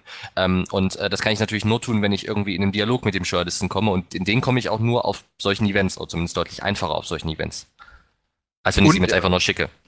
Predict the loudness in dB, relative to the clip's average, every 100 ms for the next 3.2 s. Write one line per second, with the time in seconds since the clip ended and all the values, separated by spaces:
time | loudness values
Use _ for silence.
0 | 0 2 2 2 2 4 4 4 0 -6
1 | -10 -8 -6 -8 -10 -14 -18 -14 -12 -10
2 | -6 -6 -6 -8 -6 -6 -6 -4 -2 -2
3 | -4 -8